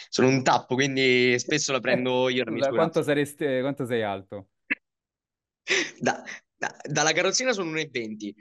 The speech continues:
Speaker 1: Guarda, in, eh, in nazionale molti mi chiamano il nano. Nano, come Emanuele.
Speaker 2: <laughs>
Speaker 1: Come Emanuele
Speaker 2: Vabbè,
Speaker 1: che
Speaker 2: hai
Speaker 1: saluto.
Speaker 2: venti anni, insomma,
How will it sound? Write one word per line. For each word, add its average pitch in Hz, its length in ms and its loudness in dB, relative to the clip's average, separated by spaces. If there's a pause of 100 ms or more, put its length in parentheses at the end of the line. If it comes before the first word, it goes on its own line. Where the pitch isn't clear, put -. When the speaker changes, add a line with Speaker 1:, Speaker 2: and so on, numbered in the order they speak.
(180)
Speaker 1:
Guarda, 131 480 4
in, 147 260 -2
eh, 151 560 4
in 151 100 -2
nazionale 160 960 0
molti 165 280 -8
mi 147 80 -6
chiamano 131 320 -4
il 131 80 -6
nano. 110 460 -4 (580)
Nano, 196 600 2 (340)
come 123 160 -6
Emanuele. 123 720 -2
Speaker 2:
<laughs> - 360 -18
Speaker 1:
Come 135 140 2
Emanuele 131 340 6
Speaker 2:
Vabbè, - 0 -
Speaker 1:
che 147 60 6
Speaker 2:
hai 156 120 4
Speaker 1:
saluto. 147 80 4
Speaker 2:
venti 147 240 2
anni, 131 320 4
insomma, 123 520 -4